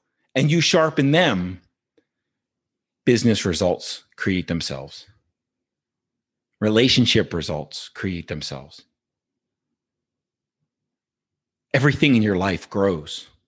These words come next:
I want to leave you with this. I work with a lot of business owners who want to create more financial results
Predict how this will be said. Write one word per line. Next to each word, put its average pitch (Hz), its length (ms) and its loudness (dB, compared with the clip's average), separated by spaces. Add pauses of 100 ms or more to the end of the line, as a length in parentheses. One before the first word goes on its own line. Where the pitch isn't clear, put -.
(3750)
I 117 60 0
want 147 140 4
to 151 60 6
leave 151 200 4
you 131 100 2
with 127 160 0
this. - 360 -2 (1160)
I 135 80 0
work 135 180 2
with 131 80 2
a 113 80 4
lot 120 260 4
of 123 140 2
business 117 400 2
owners 92 400 -2
who 117 120 0
want 107 180 0
to 107 40 -2
create 110 520 -2
more 120 500 4 (320)
financial 120 840 2
results 110 720 0